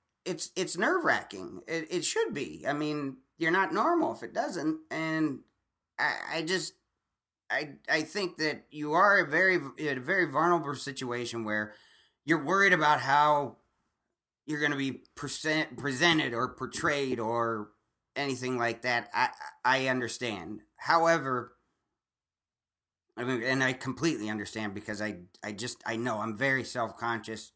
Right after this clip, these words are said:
and I know as a comedian, I still get mad now if somebody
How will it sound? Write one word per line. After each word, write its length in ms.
and 120
I 80
know 420
as 160
a 40
comedian, 420
I 40
still 200
get 160
mad 320
now 280
if 80
somebody 340